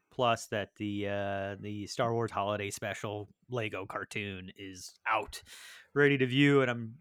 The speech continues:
eh, we, you know, Andres has no, um, desire to see it. I'm like, "Hey, look, uh, there's a new movie. Uh, wanna check it out?" And he's just kinda like, "No, I'll just go to Mickey," you know, go to what he knows, and,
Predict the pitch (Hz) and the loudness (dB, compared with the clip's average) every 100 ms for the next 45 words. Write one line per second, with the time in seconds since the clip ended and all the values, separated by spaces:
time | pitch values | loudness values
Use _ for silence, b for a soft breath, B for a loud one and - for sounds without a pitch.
0 | 117 110 - - _ 139 151 - 143 120 | -6 -6 -6 -16 _ 0 0 0 0 0
1 | 107 - 131 156 - 139 127 131 107 _ | -2 0 8 10 10 4 4 2 0 _
2 | _ _ _ _ _ _ _ _ 110 101 | _ _ _ _ _ _ _ _ -12 -10
3 | 92 85 82 - _ _ - 110 104 123 | -10 -12 -20 -20 _ _ -8 0 4 6
4 | 156 180 202 220 226 117 131 151 156 285 | 6 4 2 4 4 2 0 2 0 0
5 | 285 277 285 - 190 185 190 190 208 208 | -2 2 2 4 2 6 6 6 4 6
6 | 220 196 139 127 143 170 175 160 180 170 | 6 6 6 4 0 0 0 2 2 8
7 | 170 196 180 147 147 - 165 165 165 160 | 8 8 6 0 -8 -8 -4 0 0 -2
8 | B B B B 254 247 233 220 214 196 | B B B B 4 8 10 10 8 4
9 | - 208 - 220 202 175 175 190 180 165 | -4 -6 -2 0 4 4 4 2 2 0
10 | - 156 131 123 _ - 156 147 147 139 | -4 0 0 -2 _ 0 2 4 2 4
11 | 123 123 123 120 123 | 4 4 2 -2 -4